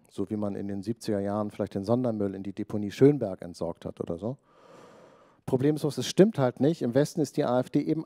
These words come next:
auch erfolgreich. Neunzehn Prozent Deggendorf bei der letzten Bundestagswahl, sechzehn Prozent in Heilbronn. Und bei der Europawahl zweitausendneunzehn waren es in Pforzheim siebzehn Prozent. Das ist zwar unter den Werten von Sachsen und Brandenburg, aber immer noch ganz ordentlich, würde ich sagen.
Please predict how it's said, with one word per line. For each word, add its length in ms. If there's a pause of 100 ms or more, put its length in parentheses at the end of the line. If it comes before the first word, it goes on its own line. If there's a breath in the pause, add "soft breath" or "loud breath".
auch 200
erfolgreich. 600
Neunzehn 460
Prozent 480
Deggendorf 500
bei 120
der 80
letzten 280
Bundestagswahl, 800
sechzehn 340
Prozent 320
in 160
Heilbronn. 500 (600 loud breath)
Und 80
bei 120
der 120
Europawahl 680
zweitausendneunzehn 840
waren 180
es 100
in 120
Pforzheim 600
siebzehn 380
Prozent. 420
Das 100
ist 120
zwar 200
unter 220
den 180
Werten 280
von 120
Sachsen 260
und 100
Brandenburg, 440
aber 140
immer 180
noch 140
ganz 180
ordentlich, 420
würde 100
ich 80
sagen. 240